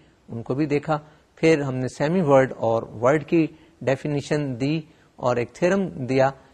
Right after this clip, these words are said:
کہ a سی ایف جی generates، آ، the regular language if each of، آ، its production is one of the form number one non terminal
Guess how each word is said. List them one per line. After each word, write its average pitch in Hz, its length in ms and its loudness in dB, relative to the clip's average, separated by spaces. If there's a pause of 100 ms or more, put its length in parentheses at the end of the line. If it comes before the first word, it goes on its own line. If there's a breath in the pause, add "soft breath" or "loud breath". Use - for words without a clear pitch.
(160 soft breath)
کہ 131 420 2
a 131 80 0
سی 185 200 0
ایف 151 140 0
جی 139 260 0
generates، 117 580 -2 (380 soft breath)
آ، 117 260 -2
the 110 180 0
regular 120 260 0
language 156 380 -2 (120)
if 170 420 -2
each 196 420 0
of، 143 80 4 (540 soft breath)
آ، 123 180 -2
its 131 340 -4
production 131 500 -2
is 117 120 -8
one 117 120 -2
of 120 60 -4
the 117 140 -2 (160)
form 147 240 4 (340)
number 113 240 -4
one 151 220 2 (560 soft breath)
non 123 220 -2
terminal 131 340 0